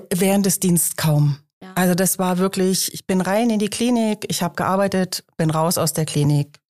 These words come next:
Speaker 1: fertig. Was
Speaker 2: Mhm.
Speaker 1: ich konnte, Ariane, und ich glaub, das ist ganz wichtig, ich konnte gut abschalten.
Speaker 2: Hm.
Speaker 1: Ich bin raus aus der Klinik, die Kliniktür ist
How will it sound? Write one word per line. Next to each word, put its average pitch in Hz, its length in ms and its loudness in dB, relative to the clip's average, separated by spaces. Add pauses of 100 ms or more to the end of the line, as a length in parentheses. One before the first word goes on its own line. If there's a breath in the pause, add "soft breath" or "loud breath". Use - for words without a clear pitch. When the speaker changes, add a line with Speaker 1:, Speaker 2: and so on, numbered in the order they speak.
(140)
Speaker 1:
fertig. 135 340 -2
Was 196 180 2
Speaker 2:
Mhm. 170 60 -4
Speaker 1:
ich 311 220 0
konnte, 240 440 0
Ariane, 226 460 0
und 185 100 -2
ich 170 80 -2
glaub, 190 280 -4
das 226 180 0
ist 262 100 -2
ganz 180 260 0
wichtig, 226 420 -2 (480 loud breath)
ich - 120 -4
konnte 214 220 2
gut 185 120 2
abschalten. 147 560 -2 (380)
Speaker 2:
Hm. 208 200 0 (280)
Speaker 1:
Ich - 140 -2
bin 220 120 0
raus 208 220 2
aus 339 100 -2
der 247 120 0
Klinik, 254 560 -2 (240)
die 196 40 -2
Kliniktür 240 540 0
ist - 300 -2